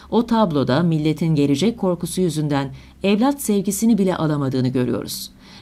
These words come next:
Millet çocuk bile yapamazken siz onlara "Uzaya gideceğiz." dediğinizde ne anlamış oluyoruz?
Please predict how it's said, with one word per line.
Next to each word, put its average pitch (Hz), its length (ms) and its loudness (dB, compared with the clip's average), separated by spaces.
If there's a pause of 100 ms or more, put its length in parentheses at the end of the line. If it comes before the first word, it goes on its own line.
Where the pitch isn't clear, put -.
Millet 247 380 6
çocuk 254 320 0
bile 226 140 2
yapamazken 180 760 2
siz 214 260 -2
onlara 208 440 2
"Uzaya 196 360 0
gideceğiz." 151 580 0
dediğinizde 143 680 2
ne 220 120 4
anlamış 143 460 0
oluyoruz? 127 520 -2